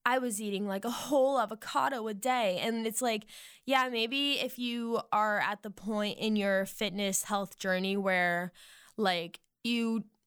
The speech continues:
do have consistent healthy habits and stuff and, like, that kind of stuff,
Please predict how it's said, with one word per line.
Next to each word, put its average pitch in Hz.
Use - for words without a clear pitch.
do 214
have 208
consistent 220
healthy 214
habits 196
and 208
stuff 208
and, 214
like, 202
that 190
kind 208
of 196
stuff, 202